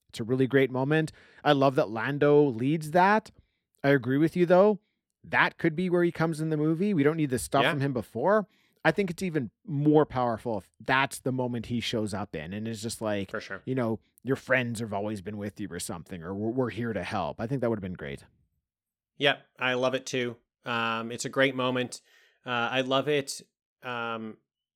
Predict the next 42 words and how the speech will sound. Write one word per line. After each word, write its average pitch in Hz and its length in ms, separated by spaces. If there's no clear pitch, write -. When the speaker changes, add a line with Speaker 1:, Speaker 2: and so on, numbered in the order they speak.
Speaker 2:
n-, 127 280
like, 131 260
a-, 135 220
after 143 440
the 131 100
last 120 320
movie. 117 280
Like 110 200
you 117 60
said, 107 200
I 95 60
love 107 180
it 113 140
after 127 300
the 131 60
last 120 260
movie 117 200
where 107 140
no 110 220
one 113 160
showed 113 320
up. 123 280
Um, 113 480
and 127 200
I 120 140
like 120 420
that 139 100
everyone 123 300
shows 120 260
up 117 160
this 135 200
time, 110 260
not 131 160
just - 180
because, 113 300
you 113 60
know, 107 100
it 104 100
gives 113 200
you 117 100
all 107 140
that, 104 300